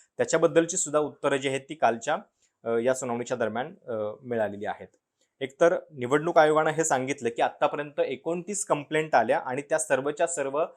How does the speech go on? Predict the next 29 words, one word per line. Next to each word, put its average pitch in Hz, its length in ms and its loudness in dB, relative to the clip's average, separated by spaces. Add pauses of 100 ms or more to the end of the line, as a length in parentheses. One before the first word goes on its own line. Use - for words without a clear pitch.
(280)
अ, 110 220 -4 (100)
चुकीच्या 190 400 0
ठरल्या, 156 320 0
त्याच्यामध्ये 147 360 -4
कुठलंही 139 380 -8
तथ्य 151 400 -2 (300)
आढळलं 120 480 -2
नाही. 101 440 -12 (680)
त्यांनी 135 200 0
हे 139 140 4
पण 202 180 0
सांगितलं 135 520 -2
की 151 160 -10
हे 143 120 -2
जे 160 160 -2
सिम्बॉल 147 480 0
अपलोडिंग 160 420 0
करण्यासाठीचं 147 640 -4
सॉफ्टवेअर 139 500 -2
असतं 135 340 -2 (480)
ते 170 60 2
पार्टी 165 540 0
स्पेसिफिक 175 540 -4
नसतं, 143 440 0 (100)
तर 151 100 -2
ते 180 140 -2
बटन 139 420 2
स्पेसिफिक 175 600 -4
असतं 160 280 -4